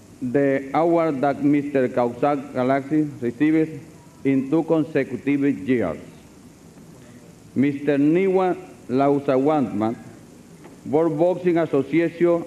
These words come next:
Managers of the Year ninety-nine, for his most sacrificing and endeavoring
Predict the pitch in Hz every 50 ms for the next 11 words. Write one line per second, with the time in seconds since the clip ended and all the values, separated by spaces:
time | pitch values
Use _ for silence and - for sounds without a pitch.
0 | - - - - - - - - - - - - - - - - - - 131 151
1 | 165 170 170 170 170 165 165 160 165 160 - 143 143 139 117 131 131 123 120 143
2 | 160 165 160 156 156 151 131 135 139 143 151 160 147 - - 151 147 139 135 131
3 | 123 117 107 110 117 - - - - - - - - - - - - - - -
4 | - 139 135 135 143 147 139 143 151 170 180 185 - - 196 175 160 165 160 127
5 | 156 175 170 - 175 175 170 156 - 147 143 143 143 139 135 135 - - - 135
6 | 139 135 135 135 135 135 139 151 165 170 165 170 170 170 160 147